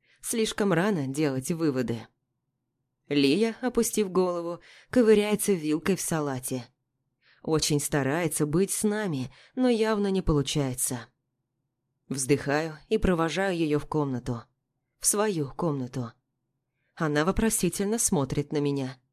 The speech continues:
С тех пор, как в её жизнь снова ворвался Анзор, Лия больше не приходит ко мне. Догадываюсь, какие демоны её терзают,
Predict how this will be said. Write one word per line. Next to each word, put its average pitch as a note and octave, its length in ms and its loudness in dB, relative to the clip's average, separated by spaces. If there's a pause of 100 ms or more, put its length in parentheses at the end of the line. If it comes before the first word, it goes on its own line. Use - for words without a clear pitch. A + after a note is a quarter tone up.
(580)
С - 100 -4
тех - 260 0
пор, D#3+ 340 0
как F3+ 180 -2
в - 20 -2
её E3 280 2
жизнь D#3 320 -2
снова E3+ 420 0
ворвался D#3 580 0
Анзор, D3 400 -4 (300)
Лия F#3+ 340 2
больше F#3 360 2
не F#3+ 120 2
приходит G#3 540 0
ко D#3 140 -2
мне. C3 320 -4 (680)
Догадываюсь, D#3 840 2
какие D#3+ 380 2
демоны C#3+ 440 2
её C#3+ 240 6
терзают, D#3 640 -2